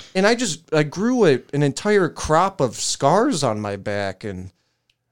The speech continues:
I can't harvest the crop. It's there to stay. You know, it's taking up the real estate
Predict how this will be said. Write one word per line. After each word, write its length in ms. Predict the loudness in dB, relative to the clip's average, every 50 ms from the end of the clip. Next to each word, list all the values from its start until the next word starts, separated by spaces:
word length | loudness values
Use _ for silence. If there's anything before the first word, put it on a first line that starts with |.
| _ -4
I 80 | -4
can't 320 | -4 -2 -2 -2 -2 -2 -2
harvest 520 | 0 2 2 2 4 2 0 0 -2 -4
the 80 | -8 -10
crop. 460 | -8 -4 0 0 2 2 0 -2 -4
It's 160 | -8 -10 -8
there 240 | -4 -2 0 0 0
to 80 | -2 -4
stay. 640 | -4 -6 -4 -2 0 0 2 0 0 -4 -6 -12 -20 _ _ _ _ _ _ _ _ _ _ _ _ _
You 100 | -8 -4
know, 240 | 0 2 2 2 2
it's 160 | 0 -2 -6
taking 300 | -4 -2 -2 -2 -2 -2
up 100 | -4 -4
the 80 | -4 -6
real 300 | -4 -2 0 0 0 0
estate 540 | -2 -4 -4 -2 0 0 0 0 -4 -8